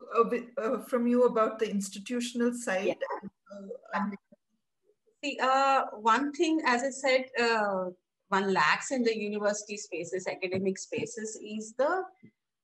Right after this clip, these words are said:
Speaker 2: mentoring atmosphere, what, uh, Anjali is, uh, uh, also referring to. And that is something that we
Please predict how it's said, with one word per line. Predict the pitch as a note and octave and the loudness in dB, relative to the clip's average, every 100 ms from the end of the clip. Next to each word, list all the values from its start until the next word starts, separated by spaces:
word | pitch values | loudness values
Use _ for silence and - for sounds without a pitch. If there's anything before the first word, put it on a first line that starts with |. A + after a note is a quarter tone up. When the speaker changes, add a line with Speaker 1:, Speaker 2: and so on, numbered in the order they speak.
| _ _ F#3+ | _ _ 0
Speaker 2:
mentoring | A3 B3+ E4+ D#4+ D4+ B3+ | 0 0 -2 -2 0 0
atmosphere, | G3 - G3 - - - - _ _ _ _ - | 0 -2 -4 -4 -10 -14 -16 _ _ _ _ -4
what, | G3+ G3 - - | -2 -2 -4 -6
uh, | F#3 F#3 | -2 0
Anjali | G3 G3+ G#3 G#3+ - F#3+ F#3 | -2 -2 -4 -4 -2 0 0
is, | F#3 F3+ - | -2 -6 -10
uh, | F3+ | -8
uh, | F3 E3+ E3 - E3+ E3+ E3 | -6 -8 -10 -12 -10 -8 -10
also | E3+ F3 F#3+ | -12 -10 -6
referring | F#3+ G3 B3+ G#3 D3 - | -2 -4 -4 -8 -8 -10
to. | - D4+ | -16 -8
And | G3+ G#3+ | -6 -2
that | F#3+ G3+ | -2 -2
is | D#4 - | -6 -4
something | C4 B3+ C#4 C4+ C4 | -4 -4 -6 -2 0
that | A#3 A#3 | 0 -2
we | A3 | -8